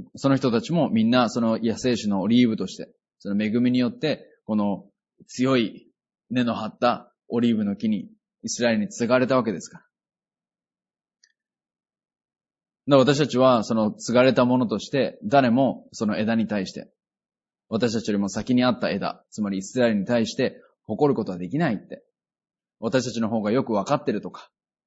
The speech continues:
あなたたちは何もわかってないとか、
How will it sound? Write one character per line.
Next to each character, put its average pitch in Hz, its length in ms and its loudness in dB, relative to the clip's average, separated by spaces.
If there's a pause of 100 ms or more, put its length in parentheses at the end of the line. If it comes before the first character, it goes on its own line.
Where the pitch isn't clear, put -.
(460)
あ 117 120 -2
な 113 60 0
た 120 100 0
た - 20 -10
ち 110 100 -8
は 107 120 -4
何 107 200 -2
も 135 100 0
わ 139 80 2
か 160 100 2
っ - 40 -2
て 131 100 -4
な 131 180 0
い 123 80 -4
と - 100 -14
か、 - 180 -20